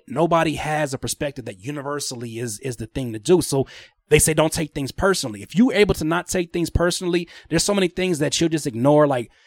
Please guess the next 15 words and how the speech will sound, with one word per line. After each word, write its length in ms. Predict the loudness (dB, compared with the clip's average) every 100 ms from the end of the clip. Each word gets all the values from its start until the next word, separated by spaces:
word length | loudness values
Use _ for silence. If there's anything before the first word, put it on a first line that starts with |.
| _ _
even, 220 | -2 0
like, 120 | 0
when 100 | 0
people, 300 | 0 0 0
like, 240 | 0 -2 -4
I 60 |
see 140 | -6 -6
people 180 | -6 0
arguing 340 | 2 4 4
over, 200 | 2 2
like, 160 | 0 0
sub 340 | 2 4 2
tweets 400 | 0 -4 -4 -6 -12 _ _ -6
and, 100 | -2
like, 160 | 0